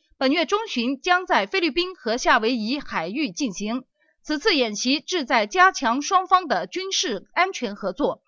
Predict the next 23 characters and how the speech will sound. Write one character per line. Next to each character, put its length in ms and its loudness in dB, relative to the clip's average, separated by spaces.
包 160 10
括 240 4
高 240 6
层 240 -4
决 180 -2
策 380 -2
与 160 -4
战 260 0
术 220 -6
协 180 0
调， 360 4
乃 180 4
至 180 -2
反 240 4
恐 220 -4
策 180 2
略 140 2
的 180 2
贯 300 2
彻 240 0
与 160 -10
实 180 -2
施。 300 -2